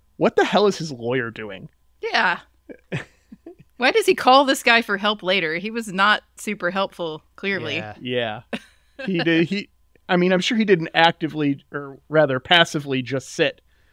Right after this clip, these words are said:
Speaker 1: through all of this like we are led to believe through the way that this is all cut up and shown to
Speaker 2: Mm-hmm.
Speaker 1: us. But you have to at least offer some kind of counter argument to that.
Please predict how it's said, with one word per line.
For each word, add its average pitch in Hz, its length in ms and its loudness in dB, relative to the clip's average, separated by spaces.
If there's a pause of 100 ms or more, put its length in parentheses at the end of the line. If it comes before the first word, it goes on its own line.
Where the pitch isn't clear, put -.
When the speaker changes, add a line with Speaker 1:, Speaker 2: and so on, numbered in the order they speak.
(100)
Speaker 1:
through 143 380 -4
all 165 200 6
of 156 140 0
this 160 320 2
like 135 320 -2
we 143 160 -2
are 131 100 0
led 131 160 -2
to 131 60 -6
believe 127 460 -4
through 127 480 -8
the 113 400 -8 (420)
way 135 240 -2
that 127 100 -10
this 127 200 -8
is 135 100 -6
all 127 140 -2
cut 123 260 -4
up 120 240 -2 (200)
and 131 160 -4
shown 127 260 -4
to 151 60 -4
Speaker 2:
Mm-hmm. 165 140 0
Speaker 1:
us. 190 260 -10 (600)
But 151 420 0 (460)
you 233 160 4
have 175 280 6
to 120 380 0 (140)
at 160 180 -8
least 196 300 2
offer 151 300 2
some 160 240 2
kind 131 200 -2
of - 160 -12
counter 151 460 -2
argument 127 520 -4
to 139 100 -8
that. 101 280 -16